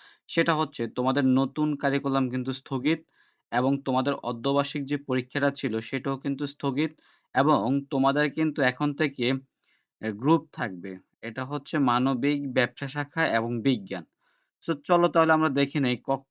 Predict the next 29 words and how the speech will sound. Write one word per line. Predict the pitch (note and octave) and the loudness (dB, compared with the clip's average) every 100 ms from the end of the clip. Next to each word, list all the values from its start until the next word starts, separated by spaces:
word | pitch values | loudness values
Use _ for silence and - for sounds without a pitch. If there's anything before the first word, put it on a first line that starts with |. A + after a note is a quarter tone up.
| _ | _
কখন | D3 D3 E3+ | -2 0 -2
থেকে | E3 E3 | -2 -2
তোমরা | E3+ F3 E3 | 0 0 0
গ্রুপ | D3 C#3 D3+ C#3+ | 0 0 -2 0
পাবে | D#3+ D#3 E3+ F#3 G#3 _ _ _ _ | 2 4 4 2 -2 _ _ _ _
এবং | A#2+ A#2+ C3+ | -4 -2 -2
কি | C3 D#3+ | -2 -8
কি | - F3+ F3+ | -6 -4 -2
বিষয় | D#3+ E3 B3+ | -2 -2 -2
তোমাদের | A3 E3+ E3 D#3+ | 0 2 2 2
পরিবর্তন | F3+ F3+ E3 C3+ G#2 | 4 6 6 2 -6
হবে। | F#2 - | -10 -12
So | F#2+ C3 | -14 -12
সেক্ষেত্রে | C3 D#3+ - F3 F#3 | -10 -10 -10 -10 -4
বলে | E3+ E3+ | 0 2
দেই, | C3 B2+ C3+ _ _ _ _ | 2 2 0 _ _ _ _
ভিডিওটা | A2 C#3 D#3 D#3 F3 | -2 2 2 2 0
শুরু | - F3+ F#3 | -2 -2 -2
থেকে | G3 F#3 F#3+ | -2 -4 -4
শেষ | - D3+ | -2 -4
পর্যন্ত | - E3+ F3+ E3+ F#3 F3+ | -2 -2 0 0 -2 -2
খুব | - F3 _ _ _ _ _ _ | -2 -4 _ _ _ _ _ _
মনোযোগ | B2 D3+ E3+ E3+ | 0 4 4 2
সহকারে | - D#3+ C3 A#2+ | -2 -4 -2 -2
দেখবা, | G#2 G#2 G#2+ C#3 | -2 -4 0 0
কারণ | - D#3 C3+ | 2 4 4
এখানে | A#2 D3 D#3 | 2 0 -2
খুবই | D3+ E3 E3+ | -2 0 0
গুরুত্বপূর্ণ | D3 E3 E3 E3 D#3 B2 | 4 2 2 0 2 2